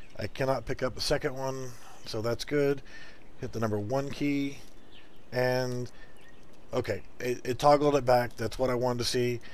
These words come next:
I can't shoot while I'm in this, but we need to get rid of the crosshair, um, and change our camera back.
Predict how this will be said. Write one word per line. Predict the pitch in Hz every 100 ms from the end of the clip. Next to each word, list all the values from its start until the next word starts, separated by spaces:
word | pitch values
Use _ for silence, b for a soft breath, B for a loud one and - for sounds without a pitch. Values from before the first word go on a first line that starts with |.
| B B -
I |
can't | 110 139 135 -
shoot | - 143 123
while | 123 123
I'm | 123
in | 123
this, | 123 120
but | - 104 104 120
we | 104
need | 120 113
to |
get | 117
rid | 117 110
of |
the | 104
crosshair, | - 120 117 127 123 123 B B B B B B B B B B - - - - -
um, | 117 113 113 110 110 110
and | 110
change | - 123 113
our | 101
camera | 113 107 95
back. | 98 87